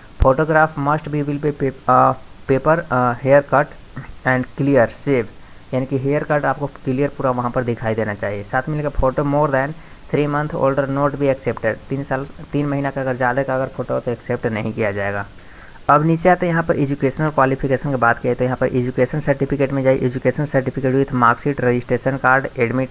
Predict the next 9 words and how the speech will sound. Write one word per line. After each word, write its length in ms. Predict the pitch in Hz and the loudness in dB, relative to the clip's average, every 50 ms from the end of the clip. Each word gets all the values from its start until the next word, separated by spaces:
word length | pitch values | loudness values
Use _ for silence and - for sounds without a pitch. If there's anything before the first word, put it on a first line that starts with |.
| - | 0
card, 220 | 131 127 135 139 156 - - - - - - - - 117 113 | 2 2 2 2 0 -4 -12 -16 -18 -20 -20 -12 -4 2 4
board 240 | 123 135 135 - 139 | 6 6 6 4 0
certificate, 600 | 131 - 131 - 135 123 - 135 135 135 - - | 0 0 -2 -4 -4 -2 0 0 0 -2 0 2
ओरिजिनल 420 | 127 120 123 123 120 120 135 135 | 2 2 2 2 0 0 0 -2
सब 180 | 127 - 123 113 | 0 -2 -2 -2
होना 180 | 117 113 113 107 | 0 0 -2 0
चाहिए। 380 | - 110 107 110 127 160 190 - - - - - - - - 233 | 0 -2 -2 -2 -2 -4 -6 -6 -10 -16 -18 -20 -20 -14 -6 -4
In 120 | 131 131 | -2 -2
all, 360 | 135 - - 131 143 156 160 | -2 0 2 4 4 4 4